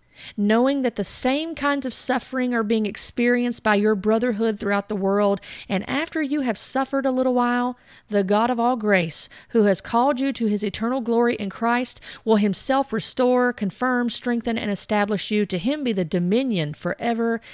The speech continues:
and ever. Amen." I would like to ask Isaiah these questions to, to this rebuttal. Why didn't Paul tell Timothy to do self-deliverance?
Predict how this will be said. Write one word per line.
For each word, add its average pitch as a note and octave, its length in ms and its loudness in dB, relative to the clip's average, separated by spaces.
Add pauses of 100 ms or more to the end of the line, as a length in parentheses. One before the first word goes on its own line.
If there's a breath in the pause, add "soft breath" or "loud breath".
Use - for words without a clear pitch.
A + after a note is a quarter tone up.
(180 loud breath)
and A#3 180 2
ever. F3 400 0 (340 loud breath)
Amen." F#3 480 0 (340)
I - 120 2
would A3+ 140 2
like A#3 140 4
to A#3+ 60 -2
ask A3+ 240 2
Isaiah G#3+ 300 4
these A3+ 180 0
questions F3 600 -2
to, - 260 -4
to - 120 -6
this F#3 180 0
rebuttal. E3+ 340 0
Why G3 320 2
didn't C#4 260 -2
Paul A#3+ 240 4
tell G#3 200 0
Timothy G#3+ 380 0
to F#3 100 0
do F3 140 0
self-deliverance? E3 880 -2